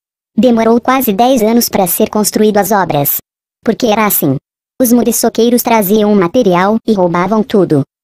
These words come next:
Como termina assim? Depois de pronto, os muriçoqueiros viraram motorista dos ônibus. Mas a essência de muriçoqueiro não sai do sangue, ladrão não o cão. Logo Capa picou o pé no rabo dos cobradores, e colocou o catraca eletrônica.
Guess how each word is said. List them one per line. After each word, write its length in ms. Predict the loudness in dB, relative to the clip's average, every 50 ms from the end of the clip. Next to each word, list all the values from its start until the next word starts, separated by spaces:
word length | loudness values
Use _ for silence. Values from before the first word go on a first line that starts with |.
| _ _ _ _ -2
Como 220 | 2 2 2 2
termina 400 | 2 2 2 2 2 2 0 -2
assim? 340 | -2 -2 0 2 2 2 2 0 _ _ _ _ _ _ _
Depois 440 | -2 -2 0 0 0 0 0 0 0
de 80 | -2 -2
pronto, 480 | 0 0 2 2 0 0 0 0 -2 -2 0 -2
os 120 | 0 2
muriçoqueiros 840 | 2 0 0 -2 -2 -2 -4 -4 -2 -2 0 2 2 0 -2 -4 -4 -2
viraram 380 | 0 0 0 2 0 0 0 0
motorista 560 | 0 0 0 0 0 0 0 0 0 -2 0
dos 200 | 0 0 0 0
ônibus. 440 | 0 0 0 0 0 0 -2 -2 -4 -6 _ _ _ _ _ _ _
Mas 200 | -2 -2 0 0
a 60 | 0 0
essência 440 | 0 -2 0 0 0 0 0 -2
de 100 | 0 0
muriçoqueiro 680 | 0 2 2 0 0 0 -2 -2 0 0 0 2 2 0
não 120 | 0 0
sai 240 | -2 0 0 -2 0
do 100 | 0 -2
sangue, 400 | -2 0 0 0 2 2 2 0 -2 -2 -4
ladrão 360 | -4 -2 -2 -2 0 0 0
não 180 | 2 0 0
o 60 | -2 -2
cão. 280 | -2 -2 -2 -2 -2 -4 -8 _ _ _ _ _ _ _
Logo 320 | 0 0 2 2 0 -2
Capa 400 | -4 -2 -2 -2 -2 0 -2 -4
picou 300 | -4 -2 -2 0 0 0
o 60 | 0 0
pé 160 | 0 -2 -2
no 40 | -2
rabo 280 | -2 -4 -2 -2 0
dos 160 | 0 0 -2
cobradores, 720 | -2 -2 -2 -2 0 -2 0 0 0 2 2 0 0 -2 -6 -8 -4 -6
e 40 | -4
colocou 440 | -2 -2 -2 -2 0 0 2 2 2
o 40 |
catraca 540 | 0 -2 -4 -4 -2 -2 -2 -2 -2 -2 -2
eletrônica. 640 | -2 -2 -2 -2 0 0 0 0 0 -2 -2 -4